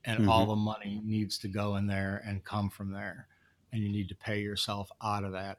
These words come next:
Speaker 1: as an employee. Because if you start putting everything into one big pot, into your, your family, you know, bank account and your budget, it's gonna be real hard to break that out later, and it can cause you a lot of,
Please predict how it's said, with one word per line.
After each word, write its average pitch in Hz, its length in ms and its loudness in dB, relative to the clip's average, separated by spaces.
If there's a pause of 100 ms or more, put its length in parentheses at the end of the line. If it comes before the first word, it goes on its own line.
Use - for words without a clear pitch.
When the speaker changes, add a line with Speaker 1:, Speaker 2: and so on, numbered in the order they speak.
Speaker 1:
as 101 240 -4
an 101 60 -4
employee. 95 760 -6 (400)
Because 98 220 -4
if - 120 -12
you 107 80 -6
start 110 500 2 (280)
putting 113 320 0
everything 113 420 0
into 101 140 -2
one 104 260 2
big 98 280 -2
pot, 110 420 2
into 107 180 -2
your, 98 280 -6
your 104 180 -4
family, 110 680 2 (500)
you 113 80 -4
know, 98 300 -6 (460)
bank 113 300 0
account 104 280 -6
and 104 60 -12
your 98 100 -6
budget, 101 480 -4
it's 92 140 -10
gonna 104 160 -8
be 98 80 -6
real 98 300 -4
hard 104 380 -2
to 87 60 -14
break 98 360 -4
that 95 140 -6
out 95 260 -4
later, 98 380 -6
and 95 140 -8
it 92 100 -16
can 110 80 -14
cause 95 340 -6
you 95 80 -12
a - 20 -12
lot 95 300 -4
of, 95 220 -6